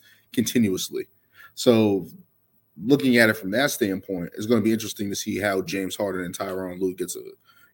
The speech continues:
get a, get a, get along, because Tyronn Lue is not gonna put up with that crap <laughs> that James Harden was doing in Houston, that he was trying to do in Philly, it looks like, and neither was Doc Rivers. But just in general, I don't think Tyronn Lue is gonna put up with that.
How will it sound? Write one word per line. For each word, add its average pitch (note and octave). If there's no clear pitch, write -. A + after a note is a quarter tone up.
get G#2
a, F#2
get G#2
a, E2
get G2
along, G2+
because G2+
Tyronn A#2+
Lue B2+
is G2+
not G2
gonna F#2
put G2
up F#2
with D2
that F2
crap F2
<laughs> -
that -
James G#2+
Harden G#2
was G2
doing G2
in F2+
Houston, F#2
that F#2+
he -
was F2
trying B2+
to G#2
do F2+
in E2+
Philly, G#2
it E2+
looks E2+
like, -
and F#2+
neither A2+
was F#2+
Doc F2
Rivers. A2+
But F2
just A#2+
in F#2
general, G#2
I G2+
don't G#2
think G2+
Tyronn G2
Lue F#2
is F2+
gonna F2
put -
up E2
with -
that. E2+